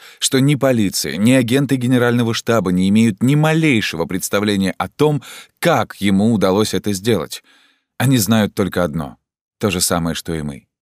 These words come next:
Николай Роков бежал». Джон Клейтон, лорд Грейсток, тот, который был прежде известен под именем Тарзана от обезьяньего племени,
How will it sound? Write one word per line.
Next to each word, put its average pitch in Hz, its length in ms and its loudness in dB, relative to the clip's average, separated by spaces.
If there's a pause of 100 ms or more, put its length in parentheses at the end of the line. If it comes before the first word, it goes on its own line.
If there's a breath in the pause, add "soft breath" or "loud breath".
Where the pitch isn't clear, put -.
(180)
Николай 107 540 2
Роков 101 480 -2 (340)
бежал». 78 540 -4 (1120)
Джон 113 460 0
Клейтон, 82 720 -2 (160)
лорд 90 420 0
Грейсток, 95 720 -4 (460)
тот, 110 260 0
который 82 340 -2
был 78 180 -4
прежде 78 420 -2
известен 76 480 -6
под 76 200 -2
именем 78 340 -2
Тарзана 85 680 -2
от 71 120 -10
обезьяньего 76 680 -6
племени, 76 560 -6